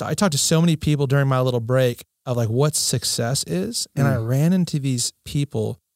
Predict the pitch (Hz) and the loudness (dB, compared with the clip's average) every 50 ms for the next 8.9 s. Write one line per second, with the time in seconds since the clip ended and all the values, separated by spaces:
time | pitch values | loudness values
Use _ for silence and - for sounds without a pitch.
0 | _ _ - 143 131 127 120 120 123 120 123 131 127 123 120 117 143 151 147 - | _ _ -6 -4 -2 -2 -2 -2 -2 -2 0 0 0 0 0 2 2 2 0 0
1 | - 151 147 139 135 135 127 - - 147 135 127 123 120 117 - - 127 123 117 | 0 0 2 2 2 2 0 -2 -4 -4 -2 0 0 0 -2 -2 -6 -6 -6 -4
2 | 135 139 147 135 - 147 139 - 147 123 131 131 - 139 139 127 147 151 170 170 | -2 -2 -2 0 0 -2 -2 -2 -2 -2 -2 -2 0 -2 0 2 2 4 4 4
3 | 151 - - - 143 135 127 117 107 - 120 - - - - - - - _ _ | 2 0 0 0 0 0 0 -2 -2 -2 -4 -4 -6 -6 -8 -10 -12 -16 _ _
4 | _ _ _ _ - 147 135 135 143 143 143 143 - - 147 123 147 135 123 123 | _ _ _ _ 0 2 2 4 4 4 4 2 0 -2 -4 0 0 0 0 -2
5 | 131 131 - - 143 139 139 127 135 139 135 117 127 117 120 110 - 139 131 120 | -4 -8 -12 -6 -2 0 0 2 2 2 2 2 0 0 0 0 2 2 2 2
6 | 123 117 113 123 120 113 - 110 104 - 131 117 - 117 107 - 117 110 110 107 | 2 0 0 0 0 0 -2 -2 -2 -2 -4 -4 -4 -4 -4 -2 -2 -2 -2 -4
7 | 107 107 107 113 110 104 - - 127 120 - - 110 - - 131 127 127 123 127 | -6 -6 -6 -6 -6 -8 -6 -8 -8 -8 -8 -10 -12 -8 -6 -4 -4 -2 0 0
8 | 127 123 - - 113 - - 131 120 120 113 117 120 - - 120 113 104 | 0 0 0 -2 -4 -4 -2 -2 -2 -2 -2 -2 -2 -2 -2 -4 -4 -4